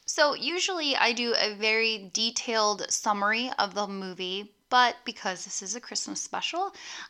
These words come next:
I'm kinda just gonna give you a quick rundown of the movie, give you my thoughts, opinions, and anything fun that I found, um,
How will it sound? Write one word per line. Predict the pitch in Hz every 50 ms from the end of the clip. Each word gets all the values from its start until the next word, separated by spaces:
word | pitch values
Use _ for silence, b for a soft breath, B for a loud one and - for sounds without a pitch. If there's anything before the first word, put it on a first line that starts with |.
| B
I'm | 381 392
kinda | - 381 349 320 311
just | 277 294 -
gonna | - 294 269 262 254
give | 240 254 233
you | 247 247 240 240
a | 220 - - 226
quick | - - 240 220 -
rundown | 214 220 214 214 214 208 214 208 208 208
of | 202 185
the | 202 202
movie, | 196 214 233 233 269 269 277 269 247 - -
give | - 220 202
you | 208 202
my | 202 196 196
thoughts, | 196 - 226 214 - - - -
opinions, | - 202 - - 208 208 202 196 202 196 -
and | - 196 196 -
anything | - 254 262 262 254 - 254 233
fun | 220 - - 214 208 208 208
that | 202 185
I | 180 180
found, | - - - 185 185 185 185 185 196 196 - - - _ - -
um, | 190 185 180 170 - - - -